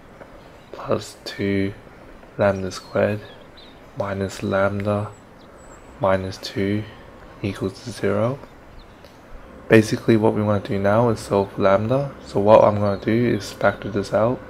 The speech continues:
So for these first two terms, I'm gonna bring lambda squared out. So we have lambda plus two. Then for these two terms, I'm gonna do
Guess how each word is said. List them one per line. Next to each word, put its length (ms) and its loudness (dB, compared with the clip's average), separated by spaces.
So 300 -2
for 160 -4
these 180 -2
first 240 2
two 160 -8
terms, 580 -4
I'm 160 0
gonna 220 -2
bring 320 -6
lambda 320 -2
squared 400 -8
out. 260 -2
So 180 -10
we 100 -4
have 260 -8
lambda 640 0
plus 480 -10
two. 360 -6
Then 280 2
for 220 -2
these 180 -2
two 160 -6
terms, 400 -2
I'm 140 -2
gonna 180 -4
do 220 -4